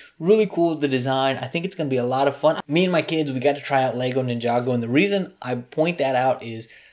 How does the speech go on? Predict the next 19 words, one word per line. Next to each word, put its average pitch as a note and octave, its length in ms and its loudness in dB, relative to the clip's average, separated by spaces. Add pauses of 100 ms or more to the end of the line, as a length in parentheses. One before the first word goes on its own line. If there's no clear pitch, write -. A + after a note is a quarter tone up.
(160)
guys, C#3 300 0 (200)
I G3 120 -2
do F3 240 2
enjoy C#3+ 280 2
the A#2 80 -2
Lego A2+ 280 -2
games, F#2 380 -8
and C#3 120 2
I D#3 100 4
always F#3+ 200 0
find E3 240 -8
myself C#3+ 380 -2
enjoying B2+ 420 -2
them A#2+ 120 -2
more B2 260 -2
than A#2 120 -6
I A2 120 -6
expect - 460 -2
to. G2 200 -8